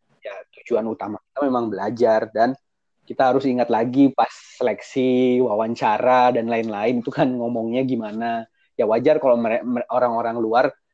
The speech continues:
nuntutnya, "Ingat lagi dong yang kamu omongin pas wawancara, pasti muluk-muluk. Apa tuh buktinya sekarang, apalagi pas lulus?" Ya, s-,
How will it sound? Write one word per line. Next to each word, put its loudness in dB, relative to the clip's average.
nuntutnya, -2
"Ingat -4
lagi 0
dong 4
yang -2
kamu -6
omongin -8
pas -6
wawancara, 0
pasti -4
muluk-muluk. 0
Apa 0
tuh 2
buktinya -20
sekarang, 0
apalagi -2
pas -2
lulus?" -2
Ya, 4
s-, -16